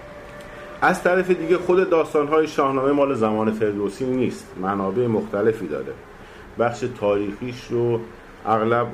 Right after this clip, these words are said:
اون تاریخ نویسان دولتی ساسانیان نوشتن. یه بخش حماسی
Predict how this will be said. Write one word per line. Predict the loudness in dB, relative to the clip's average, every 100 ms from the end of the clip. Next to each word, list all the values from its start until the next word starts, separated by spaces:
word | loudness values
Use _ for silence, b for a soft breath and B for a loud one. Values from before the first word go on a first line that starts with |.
| -6
اون | -2
تاریخ | 2 2 2 0
نویسان | 0 0 0 0
دولتی | 0 0 0 -2 -2 -2
ساسانیان | 0 0 0 0 0 -2
نوشتن. | -6 -12 -16 -18 -20 -20 -20 B B B B 0
یه |
بخش | 4 4 2 0
حماسی | 0 2 2 2 -2 -8 0